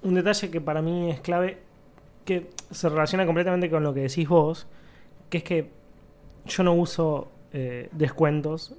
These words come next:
no uso millas. Yo, para mí, el banco es un, es un lugar donde guardo la plata, uso la tarjeta de crédito extremadamente de vez en cuando, o sea, no la uso nunca más que para pagar, como dijiste recién, Netflix, Spotify,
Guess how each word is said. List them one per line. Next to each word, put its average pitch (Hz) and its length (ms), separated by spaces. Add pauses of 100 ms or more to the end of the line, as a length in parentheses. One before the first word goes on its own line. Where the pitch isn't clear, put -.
(120)
no 156 160
uso 156 380
millas. 165 580 (840)
Yo, 185 200
para 180 120
mí, 180 100
el 190 100
banco 196 240
es 165 100
un, 160 240
es 147 180
un 156 120
lugar 170 520
donde 139 280
guardo 151 320
la 143 160
plata, 190 500 (640)
uso 180 240
la 160 80
tarjeta 151 340
de 156 60
crédito 160 440 (180)
extremadamente 180 680
de 160 40
vez 156 140
en 147 80
cuando, 156 340
o 170 40
sea, 147 100
no 139 160
la 151 80
uso 147 160
nunca 151 240
más 139 160
que 151 80
para 135 160
pagar, 131 340 (300)
como 139 160
dijiste 135 240
recién, 147 220
Netflix, 143 340
Spotify, 143 680